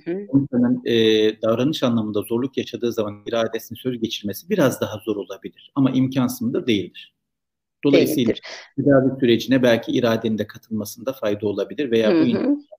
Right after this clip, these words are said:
Speaker 2: e, beklenti noktasında biraz daha esnek davranmak daha mümkün olabilir.
Speaker 1: Evet. Bir soru da şöyle,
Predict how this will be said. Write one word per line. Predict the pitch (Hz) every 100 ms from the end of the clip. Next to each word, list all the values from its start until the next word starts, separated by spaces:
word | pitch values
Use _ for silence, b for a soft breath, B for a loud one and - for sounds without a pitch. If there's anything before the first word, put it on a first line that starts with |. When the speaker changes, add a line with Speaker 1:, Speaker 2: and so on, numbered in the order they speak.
| - _ _ _ _
Speaker 2:
e, | 113 110 101
beklenti | 104 - 117 117 170
noktasında | 139 - 113 117 107
biraz | 123 110 117
daha | 107
esnek | 113 - 123 -
davranmak | 107 101 110 - 107
daha | 107
mümkün | 101 98 -
olabilir. | 98 _ _ - - _ _ _ _ _ _
Speaker 1:
Evet. | 190 190 160 156 B B _
Bir | 247
soru | - 277 277
da | 269 262 - -
şöyle, | - 262 233 196